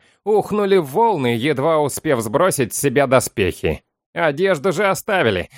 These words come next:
Даже хоббит, пространствовав с Торином и малышом добрый десяток лет, никогда не видел тангаров на Гиме. Фолка обессиленно опустился на прибрежные камни. Уже неделю у него сильно болела левая ладонь.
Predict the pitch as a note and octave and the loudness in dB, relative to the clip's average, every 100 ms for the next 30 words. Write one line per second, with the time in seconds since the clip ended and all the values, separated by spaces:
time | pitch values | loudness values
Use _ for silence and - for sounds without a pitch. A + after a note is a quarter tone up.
0 | - E3 E3+ D3 D#3 - E3 D3 G2+ - | -16 -2 0 0 0 -2 0 0 0 -4
1 | - A#2+ - C#3+ B2+ - A2+ G#2+ G#2+ - | -4 -4 -2 0 0 0 0 0 0 -2
2 | C3+ C3+ G#2+ G#2+ A#2 A#2 B2 A2+ C#3 A#2 | 0 0 0 0 0 0 0 0 0 0
3 | F#2 C3+ A2 G#2 A#2 - C3 B2 A2+ B2+ | 0 0 0 -2 -2 -2 -2 -2 -2 0
4 | E3 - _ _ - C#3+ E3+ G3+ _ G3+ | -2 -2 _ _ -6 2 2 2 _ -2
5 | F3+ A#2 E3+ C#3 B2+ C3 F#3 C3 A2+ C#3+ | -2 0 0 2 0 -2 0 -2 0 -2
6 | A#2+ A#2+ D3 C#3 C#3+ B2 F#2+ F2 D#2+ C#2+ | 0 2 2 0 -2 -2 0 -2 -4 -8
7 | - _ _ _ _ _ F#3+ F#3 D3+ - | -12 _ _ _ _ _ -4 0 0 2
8 | D#3+ D#3+ C#3+ E3+ - F#3 E3+ C#3 C3 A#2+ | 2 2 0 -2 0 0 0 0 0 0
9 | C#3 B2+ - E3+ D#3 - B2 A#2 B2 A#2+ | 0 -4 0 0 0 0 0 0 2 2
10 | C3 G#2+ A#2+ A2+ - G#2 F2 D#2+ C#2 _ | 2 2 0 0 -2 -2 -2 -4 -6 _
11 | _ _ D#3 B2+ C3 B2 A#2 C#3 G#2+ A2 | _ _ -2 0 0 0 2 2 2 2
12 | G#2+ A2+ - D3+ D#3+ D3 C#3 C3+ A#2+ C3+ | 2 2 0 0 0 0 0 0 0 0
13 | B2 A2+ A#2 G#2+ A#2+ A#2 A2 F#2+ D#2+ | 2 2 2 2 2 0 0 -2 -4